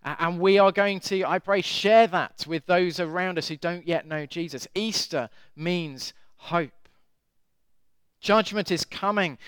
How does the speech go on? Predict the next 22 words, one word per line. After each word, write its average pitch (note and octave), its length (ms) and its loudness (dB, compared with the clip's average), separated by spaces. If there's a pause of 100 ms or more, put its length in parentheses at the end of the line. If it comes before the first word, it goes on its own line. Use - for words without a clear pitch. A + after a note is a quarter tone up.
so F#3 180 2
that - 400 2 (340)
everlasting F3 840 4
joy D3 460 -2
might A2+ 420 -8
come. F#2 220 -20 (1900)
If - 100 -20
you're C3 80 -10
watching C3+ 320 -8
this B2 320 -8
and B2+ 260 -10
maybe D#3 280 -6
you D3 80 -6
wouldn't D#3 200 -6
yet D3 220 4
call D#3+ 200 -2
yourself B2+ 500 0
a G#2 80 -14
Christian, G#2 520 -12
judgment E3+ 460 -4
is C#3 140 -10
coming. G2+ 380 -10